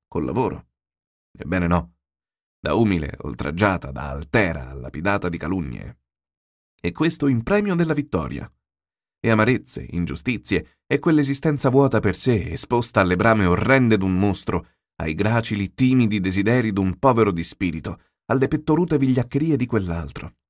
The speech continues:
Sassi, spine ovunque per quella via lontana dalla vita. Fu scossa da due picchi all'uscio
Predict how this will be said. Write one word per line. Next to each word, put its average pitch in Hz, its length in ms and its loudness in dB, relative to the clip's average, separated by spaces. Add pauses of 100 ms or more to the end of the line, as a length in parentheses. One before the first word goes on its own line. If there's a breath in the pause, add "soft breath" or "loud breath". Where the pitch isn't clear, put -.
(120)
Sassi, - 640 -6
spine 92 460 -4
ovunque 85 520 -4
per - 140 -12
quella 80 240 -4
via 98 240 0
lontana 87 480 -2
dalla 76 200 -6
vita. 69 380 -14 (920)
Fu 120 120 -8
scossa 120 440 -6
da 101 140 0
due 101 160 0
picchi - 340 -6
all'uscio - 640 -8